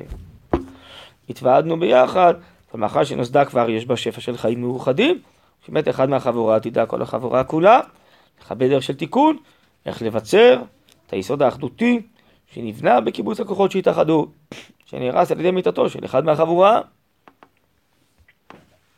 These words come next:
אז אם כן, הנושא של, אה, תדאג, לפי הבנת הרב קוק,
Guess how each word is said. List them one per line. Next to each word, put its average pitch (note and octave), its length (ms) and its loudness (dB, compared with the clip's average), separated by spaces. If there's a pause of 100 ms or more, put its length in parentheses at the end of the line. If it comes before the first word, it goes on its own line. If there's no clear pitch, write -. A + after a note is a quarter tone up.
(2500)
אז A2 120 -20
אם A2 100 -12
כן, F3 460 2 (2000)
הנושא A#2+ 360 -4
של, D3 280 -2
אה, C3+ 220 2 (1120)
תדאג, F#3 640 4 (680)
לפי - 120 -6
הבנת D3+ 280 0
הרב G3 260 -2
קוק, C#4 380 2